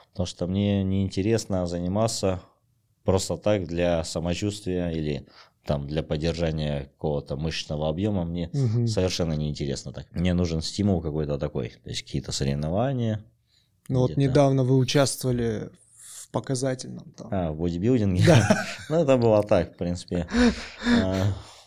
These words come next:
Speaker 1: не совсем, как бы, мой спорт. Отличие бодибилдинга от пауэрлифтинга, к примеру, или от другого силового спорта. Тренировки, в принципе, схожие.
Speaker 2: Мгм.
Speaker 1: Тоже веса, тоже
Speaker 2: Мгм.
Speaker 1: тренировки, но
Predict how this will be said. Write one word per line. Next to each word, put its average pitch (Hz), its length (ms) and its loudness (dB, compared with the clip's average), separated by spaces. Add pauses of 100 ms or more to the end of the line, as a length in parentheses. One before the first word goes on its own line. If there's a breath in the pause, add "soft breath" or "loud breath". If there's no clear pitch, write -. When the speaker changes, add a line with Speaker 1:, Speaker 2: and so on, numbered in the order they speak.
(440 loud breath)
Speaker 1:
не 107 160 0
совсем, 104 520 2
как 90 120 -2
бы, 90 140 -2
мой 95 200 0
спорт. 147 500 -2
Отличие 95 540 -2
бодибилдинга 90 800 0
от - 180 -8
пауэрлифтинга, 87 640 -2
к 85 40 -12
примеру, 85 380 -2
или 78 140 -4
от 73 220 -6
другого 87 400 -2
силового 80 560 0
спорта. - 460 -10 (1000 loud breath)
Тренировки, 107 560 2
в 98 120 -6
принципе, 117 360 -6
схожие. 76 680 -2 (420)
Speaker 2:
Мгм. 175 140 4
Speaker 1:
Тоже - 260 4
веса, 131 580 0 (100)
тоже 139 240 0
Speaker 2:
Мгм. - 20 -2
Speaker 1:
тренировки, 123 480 -4
но 104 460 0